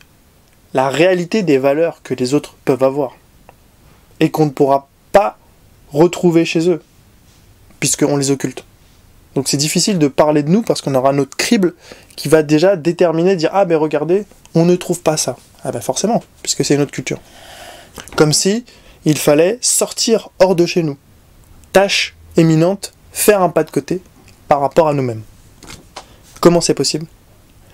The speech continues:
Eh bien, en se demandant qu'est-ce qui rend possible une lecture du réel particulière. Vous voyez, on est toujours dans les conditions de possibilité. On est toujours dans les prémices, dans les présupposés, dans les implicites.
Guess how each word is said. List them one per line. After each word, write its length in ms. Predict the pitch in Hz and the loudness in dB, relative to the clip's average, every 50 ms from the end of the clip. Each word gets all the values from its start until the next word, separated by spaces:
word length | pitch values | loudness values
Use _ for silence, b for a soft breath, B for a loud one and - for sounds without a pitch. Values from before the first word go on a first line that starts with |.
| b b b b b b b b b b _ _ _ _ _ - - - | b b b b b b b b b b _ _ _ _ _ -20 -8 -4
Eh 100 | - 127 | -4 0
bien, 240 | 110 143 156 175 - - _ _ _ _ - - | 2 0 0 0 -4 -10 _ _ _ _ -8 -6
en 60 | 135 | -4
se 140 | - - 143 | -2 0 0
demandant 520 | 135 135 131 127 123 127 139 151 180 - _ _ _ _ _ _ - _ _ _ _ _ _ _ _ _ _ _ | 0 2 2 0 0 0 -2 -4 -4 -8 _ _ _ _ _ _ -20 _ _ _ _ _ _ _ _ _ _ _
qu'est-ce 220 | - 196 196 190 - | 2 2 2 2 0
qui 160 | - - 156 | -2 0 0
rend 180 | 139 139 147 147 | 2 2 0 -2
possible 480 | - 147 139 - - 202 160 131 131 - - | -2 -4 -2 -2 -2 -2 -4 -6 -8 -6 -4
une 180 | 147 143 143 139 | -2 0 2 2
lecture 440 | 139 131 - - - 170 165 160 139 | 0 0 0 -2 0 0 0 0 0
du 120 | 123 127 | 0 -2
réel 360 | 123 123 117 117 117 - - - _ _ _ _ _ _ _ - | -2 0 -2 -4 -4 -6 -8 -12 _ _ _ _ _ _ _ -4
particulière. 580 | 135 - - - 131 - 151 147 - - - - - _ _ _ _ _ _ _ _ _ _ _ _ _ _ _ _ _ _ - | -4 -4 -4 -8 -10 -10 -10 -10 -10 -12 -14 -18 -20 _ _ _ _ _ _ _ _ _ _ _ _ _ _ _ _ _ _ 0
Vous 80 | 147 | 2
voyez, 100 | 160 180 | 2 4
on 60 | 175 | 2
est 60 | 160 147 | 0 0
toujours 300 | - 175 165 185 190 180 | 0 0 2 2 2 2
dans 140 | 175 165 | 2 0
les 220 | 165 170 175 196 - - - _ | 0 0 -2 -4 -8 -14 -18 _
conditions 500 | - - 175 170 156 160 156 - - 175 | 0 0 2 2 2 0 0 0 -2 -4
de 40 | 160 | -4
possibilité. 680 | - - 156 143 - 143 127 131 127 135 - - 127 - _ _ - - | -2 -4 -4 -4 -4 -4 -4 -4 -4 -4 -4 -4 -6 -6 _ _ -6 -4
On 40 | 151 | -4
est 80 | 135 | 0
toujours 240 | 131 170 170 185 180 | 0 2 2 2 2
dans 80 | 156 139 | 2 2
les 100 | 135 131 | 2 0
prémices, 440 | - - 165 160 160 151 - - | 0 -2 -2 0 0 -2 -4 -6
dans 100 | - - | -4 -2
les 100 | 131 135 | -2 -2
présupposés, 540 | - - - 147 - - - - 151 147 139 | -2 -2 -4 -6 -6 -4 -2 0 0 0 0
dans 80 | 127 127 | 0 -2
les 160 | 123 120 143 | -2 -2 -2
implicites. 380 | 139 - - - - - - | -4 -4 -6 -8 -8 -10 -12